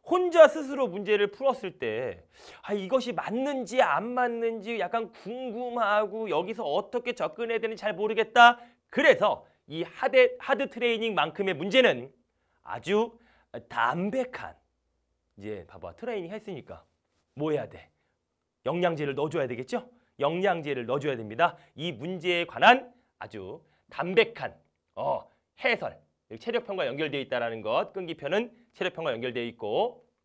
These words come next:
아주 담백한 해설이 나와 있습니다. 이 담백한 해-, 해설은 무엇이냐면 우리 풍마이들이 알아야 될 해설들을 굉장히 자세하게 적어놨습니다.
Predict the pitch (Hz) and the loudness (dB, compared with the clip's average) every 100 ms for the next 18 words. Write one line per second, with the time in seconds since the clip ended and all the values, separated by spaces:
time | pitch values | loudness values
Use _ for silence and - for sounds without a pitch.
0 | _ _ _ _ _ - 139 - - 160 | _ _ _ _ _ -16 -16 -10 -8 -6
1 | 190 190 202 202 - 226 202 175 120 95 | -6 -6 -4 -4 -6 -12 -8 -4 -4 -4
2 | - 85 - - _ _ _ _ _ _ | -8 -20 -20 -20 _ _ _ _ _ _
3 | _ _ 156 214 202 226 226 226 - 208 | _ _ -6 -2 0 2 0 0 -2 0
4 | 226 175 143 143 156 202 87 _ _ _ | 0 2 -2 -2 -2 -2 -4 _ _ _
5 | _ _ _ _ _ _ 151 185 269 254 | _ _ _ _ _ _ -8 -2 2 2
6 | 233 220 123 170 214 208 170 208 208 214 | 2 2 4 4 6 4 2 -2 -4 -4
7 | 202 175 196 - 160 311 320 302 269 262 | -4 -2 -4 -4 -6 -6 0 0 0 -6
8 | - - - - 285 302 220 208 120 110 | -12 -16 -10 -10 -2 0 0 -2 -6 -10
9 | 90 82 78 | -12 -20 -20